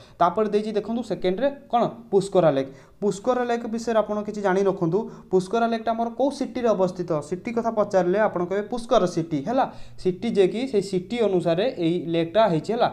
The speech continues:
ପୁଷ୍କର, ହେଲା। ଏ ତ ସ୍ପେସ୍ ନାହିଁ, ଏଇଠି ଆଡ଼ଜଷ୍ଟ କରିଦିଅନ୍ତୁ। ପୁଷ୍କର ଲେକ୍ଟା ଆମର ପୁଷ୍କର ସିଟିରେ ଅବସ୍ଥିତ ଏବଂ ଷ୍ଟେଟ୍ କଥା ପଚାରିଲେ ସେଇ ରାଜସ୍ଥାନରେ ଯେ କି ଆମର ଅବସ୍ଥିତ। ଏରିଆ କଥା ଆପଣଙ୍କୁ ପଚାରିଲେ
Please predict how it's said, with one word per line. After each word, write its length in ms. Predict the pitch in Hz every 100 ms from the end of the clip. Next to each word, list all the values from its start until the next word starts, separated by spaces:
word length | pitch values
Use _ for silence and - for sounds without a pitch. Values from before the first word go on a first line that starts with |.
| - - _ _ _ - - _ - _ -
ପୁଷ୍କର, 340 | 196 190 180 147 135
ହେଲା। 140 | 226 190 - - -
ଏ 60 | 185
ତ 60 | 202 190 - 170
ସ୍ପେସ୍ 360 | 170 - 196 208
ନାହିଁ, 200 | 233 214 202 190
ଏଇଠି 180 | 196 190
ଆଡ଼ଜଷ୍ଟ 320 | 185 170 190
କରିଦିଅନ୍ତୁ। 400 | 196 165 165 170 247 - - -
ପୁଷ୍କର 380 | 180 180 - 262 262
ଲେକ୍ଟା 260 | 196 180 170
ଆମର 280 | 160 160 180 247
ପୁଷ୍କର 320 | 190 - 240 233
ସିଟିରେ 400 | - 170 190 185
ଅବସ୍ଥିତ 460 | 143 151 151 151 160 196 - - -
ଏବଂ 200 | 180 220
ଷ୍ଟେଟ୍ 280 | - - 214 220
କଥା 180 | -
ପଚାରିଲେ 420 | 220 202 190 185 180
ସେଇ 140 | 180
ରାଜସ୍ଥାନରେ 680 | 170 156 185 202 226 220 190
ଯେ 120 | 165 160
କି 60 |
ଆମର 200 | 156 151 135
ଅବସ୍ଥିତ। 420 | 147 151 156 147 202 220 - -
ଏରିଆ 300 | 160 170 247
କଥା 200 | 214 202
ଆପଣଙ୍କୁ 320 | 170 165 156 156
ପଚାରିଲେ 480 | 160 160 160 175